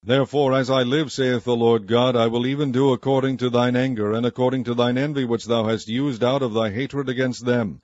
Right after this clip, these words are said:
And I will make myself known among them when I have judged thee. And thou shalt know that I am the Lord, and that I have heard all thy blasphemies which thou hast spoken against the mountains of Israel, saying,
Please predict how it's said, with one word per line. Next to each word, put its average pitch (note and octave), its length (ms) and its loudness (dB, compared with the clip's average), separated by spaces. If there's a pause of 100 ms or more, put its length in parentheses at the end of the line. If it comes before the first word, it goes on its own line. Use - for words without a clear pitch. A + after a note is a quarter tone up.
(140)
And C3+ 140 -4
I C#3 80 2
will C#3+ 160 0
make D3 260 0
myself C3 480 2
known B2+ 280 2
among A2 300 0
them A#2+ 280 0
when A#2 140 2
I A#2 100 0
have A#2 160 -2
judged G#2+ 360 -2
thee. A#2 340 -4 (2250)
And G2+ 180 -6
thou C3 160 4
shalt C3 280 0
know C#3+ 280 2
that G#2+ 160 0
I A#2+ 200 2
am B2 160 -2
the A2+ 100 2
Lord, A2+ 400 0
and A2+ 160 -2
that B2+ 140 2
I C3+ 160 0
have C3 160 -4
heard A#2 320 0
all C3+ 260 4
thy B2 180 2
blasphemies A#2 800 -4
which G#2+ 200 -6
thou A2+ 240 0
hast A2+ 120 -4
spoken C#3 380 -4
against A#2+ 300 -4
the A#2 80 0
mountains B2 420 -2
of A#2+ 140 -2
Israel, A2+ 420 -2
saying, A#2+ 460 -2